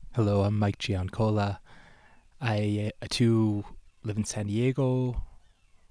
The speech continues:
work in private practice, very interested in conversations about how people think about sexual health,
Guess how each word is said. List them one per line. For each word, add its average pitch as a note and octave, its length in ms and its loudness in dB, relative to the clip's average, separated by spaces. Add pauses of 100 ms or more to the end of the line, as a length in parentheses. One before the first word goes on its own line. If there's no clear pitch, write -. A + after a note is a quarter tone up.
(140)
work A2+ 180 0
in A2+ 80 -2
private - 320 -8
practice, - 720 -4 (280)
very G#2+ 180 -2
interested G2 300 -6
in G#2+ 80 -6
conversations G2 920 -4 (680)
about G2 360 -4
how - 180 -2
people - 240 -2
think G#2+ 180 -2
about F#2+ 240 -4 (140)
sexual - 380 -4
health, A2+ 480 -4